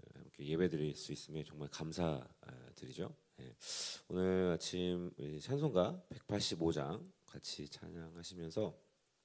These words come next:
예, 우리가 또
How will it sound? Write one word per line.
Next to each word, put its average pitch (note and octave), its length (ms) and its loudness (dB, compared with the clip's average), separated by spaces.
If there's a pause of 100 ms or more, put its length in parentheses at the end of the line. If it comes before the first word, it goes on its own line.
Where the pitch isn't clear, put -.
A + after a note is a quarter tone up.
(1160)
예, C#2 100 -18 (1300)
우리가 C#2+ 220 -20
또 C2 260 -12